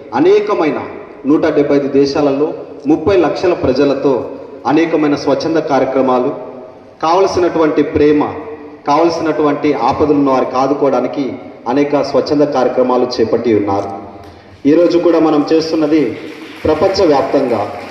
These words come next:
ఆరు వందల డెబ్బై ఆరవ రక్తదాన కార్యక్రమాన్ని చేస్తున్నాం.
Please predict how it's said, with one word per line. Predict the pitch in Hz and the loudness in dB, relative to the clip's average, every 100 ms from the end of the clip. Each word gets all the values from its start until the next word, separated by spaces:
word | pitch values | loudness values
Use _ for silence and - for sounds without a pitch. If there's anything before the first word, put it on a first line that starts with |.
| - 117 | -10 -2
ఆరు | 135 165 | 2 4
వందల | 160 160 160 - - - - - - | 4 4 2 0 -6 -12 -14 -18 -2
డెబ్బై | 147 185 185 | 0 2 2
ఆరవ | 156 143 143 156 - - - | 2 2 2 0 -4 -10 -6
రక్తదాన | 117 - 156 156 151 | -6 -2 -2 0 -2
కార్యక్రమాన్ని | - 139 123 143 139 139 139 - | -2 -2 -2 0 0 0 0 0
చేస్తున్నాం. | 110 - 110 101 | -2 -4 -4 -6